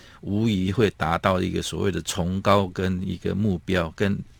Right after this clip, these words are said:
主要是要保护所谓的俄罗-，俄罗斯哈。他甚至在吹捧他自己的俄罗斯军队在乌克兰的一个英勇表现哈，就是说很有效率，而且使用了最新的一个武器哈等等。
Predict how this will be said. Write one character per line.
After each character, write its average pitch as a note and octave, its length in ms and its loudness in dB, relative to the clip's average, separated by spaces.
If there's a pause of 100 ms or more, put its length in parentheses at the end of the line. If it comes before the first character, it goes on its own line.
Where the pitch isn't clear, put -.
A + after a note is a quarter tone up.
(240)
主 G2 160 -4
要 G#2 140 0
是 G#2+ 200 -2
要 G2 80 2
保 D2 220 -4
护 E2+ 220 -6
所 D#2+ 200 -4
谓 F2+ 100 0
的 F2+ 80 -2
俄 F#2+ 160 0
罗-， E2 220 -4
俄 G#2+ 80 2
罗 E2 140 0
斯 E2+ 280 -2
哈。 E2 160 -8 (480)
他 B2+ 120 2
甚 C#3 220 6
至 A#2+ 80 0
在 A2+ 140 6
吹 A2 240 6
捧 F2 160 0
他 G2+ 120 2
自 G2 160 -2
己 F2 140 -4
的 - 120 -6
俄 G#2 100 2
罗 E2+ 180 2
斯 - 160 -2
军 F2+ 180 -2
队 F2+ 140 0
在 F#2+ 240 2
乌 A2 160 -4
克 A2 220 2
兰 D#2+ 200 0
的 E2 120 -4
一 E2+ 100 -4
个 F2 100 -6
英 G2 220 0
勇 E2 200 -2
表 - 280 -8
现 F2 240 -4
哈， D#2 160 -10
就 F2+ 140 -8
是 F2 80 -8
说 F2 260 -6 (300)
很 F#2+ 100 -2
有 F#2 100 0
效 E2 340 -2
率， E2 300 -8
而 E2 80 -8
且 F2 200 -4
使 E2 220 -2
用 F#2+ 140 -2
了 F2 120 0
最 G2+ 180 0
新 F2 300 -4
的 F2 140 -4
一 E2 100 -8
个 F2 180 -8
武 D#2+ 240 -10
器 - 280 -2
哈 D#2+ 200 -8
等 F2 160 -8
等。 F2 180 -6